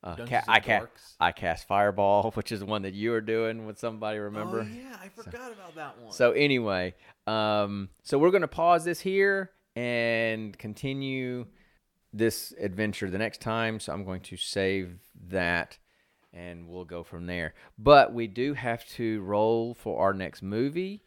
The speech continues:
Speaker 2: All
Speaker 1: for the
Speaker 2: right.
Speaker 1: roll for credits. So
Speaker 2: All right, so let's roll for this puppy.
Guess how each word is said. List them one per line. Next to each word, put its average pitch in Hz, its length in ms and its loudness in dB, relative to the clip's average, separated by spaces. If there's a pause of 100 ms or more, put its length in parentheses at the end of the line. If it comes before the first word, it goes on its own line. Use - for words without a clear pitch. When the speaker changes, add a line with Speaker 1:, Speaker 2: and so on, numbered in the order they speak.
(360)
Speaker 2:
All - 80 -20
Speaker 1:
for 104 220 2
the 98 80 0
Speaker 2:
right. 98 60 -2
Speaker 1:
roll 110 160 4
for - 120 -12
credits. 160 480 2
So 147 880 6 (680)
Speaker 2:
All 101 100 -8
right, 78 200 -8 (100)
so - 100 -16
let's - 200 -18
roll 110 320 -4
for 110 120 -8
this 95 280 -8
puppy. 98 440 -6